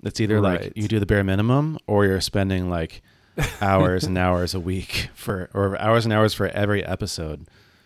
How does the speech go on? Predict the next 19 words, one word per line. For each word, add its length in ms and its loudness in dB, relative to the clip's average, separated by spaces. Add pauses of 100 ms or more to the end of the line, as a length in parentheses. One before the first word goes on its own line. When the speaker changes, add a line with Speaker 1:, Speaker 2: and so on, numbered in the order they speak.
(400)
Speaker 2:
Mm-hmm. 60 -4
Speaker 1:
Um, 480 -4 (720)
there's 160 -10
no 160 0
in 60 -2
between, 360 -6
really, 320 -6 (200)
which 240 -16
makes 220 -8
it 60 -12
really 180 -8
hard. 240 -8 (1200)
Speaker 2:
Yeah. 260 -6 (520)
Yeah, 140 -14
that's 160 -18
crazy. 360 -18 (1300)
Speaker 1:
I 60 -10
know, 160 0
uh, 460 -6